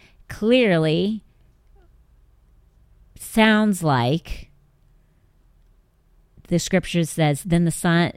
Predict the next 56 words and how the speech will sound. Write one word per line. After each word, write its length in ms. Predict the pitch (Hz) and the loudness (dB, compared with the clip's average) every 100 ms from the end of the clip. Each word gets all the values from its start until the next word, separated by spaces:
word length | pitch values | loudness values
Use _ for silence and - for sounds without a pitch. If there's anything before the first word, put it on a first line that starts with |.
| - | -8
the, 300 | 156 165 - 80 - | -2 0 0 -6 -2
which 240 | 170 - | -2 2
is, 260 | 165 147 - | 2 2 -2
is 220 | 143 147 | -4 0
Matthew, 720 | 165 160 - 156 151 147 127 - | 0 0 -2 0 2 2 0 -4
um, 760 | 123 95 80 78 85 78 69 | -2 -2 -6 -8 -12 -14 -14
twenty-four 460 | - 185 170 - 165 | -6 -4 -2 -2 -2
thirty 320 | - 175 196 | 0 0 0
says, 240 | 196 156 156 | 0 -2 0
"Then 200 | 165 160 | 0 0
the 60 | |
sign 560 | 151 170 165 175 208 - _ - | 0 0 2 0 -2 -6 _ -6
of 120 | 143 151 | -4 -4
the 80 | |
Son 260 | 156 170 170 | -4 -2 -2
of 80 | 175 | 0
Man 200 | 170 170 | 0 0
will 120 | 156 | 0
appear 280 | 151 - 165 | 0 0 0
in 120 | 151 | -2
heaven, 420 | 165 160 196 220 - - - | -2 -2 -2 -4 -8 -20 -8
and 160 | 143 151 | -2 2
then 100 | 151 | 2
all 200 | - 165 | 2 0
the 80 | 160 | 0
tribes 400 | - 165 160 - | -2 0 0 -2
of 100 | 156 | -2
the 140 | 143 | -2
earth 220 | 147 165 - | -2 -2 -4
will 140 | 147 | -2
mourn, 420 | 147 151 156 196 - - - | 0 0 0 -2 -6 -16 -6
and 140 | 147 | 0
they 80 | 151 | 2
will 80 | 151 | 0
see 160 | - 156 | -2 -4
the 100 | 156 | -4
Son 240 | - 160 | -2 0
of 80 | 156 | 0
Man 220 | 151 151 | 0 -2
coming 320 | - 156 156 | -2 -2 0
on 100 | 151 | -2
the 80 | 143 | -4
clouds 360 | - 151 147 151 | -4 -2 -2 -4
of 100 | 160 | -4
heaven 260 | 151 170 | -2 0
with 160 | 156 - | -2 -2
power 220 | 156 147 | 0 0
and 120 | 147 | 0
great 200 | 139 135 | -2 -4
glory, 280 | 165 151 170 | -2 0 0
and 100 | 143 | 0
he 120 | 165 | 0
will 80 | 143 | -2
send 280 | - 170 170 | -2 -2 0
his 120 | 160 | 0
angels 600 | 160 185 226 285 - - | 2 2 2 2 0 -10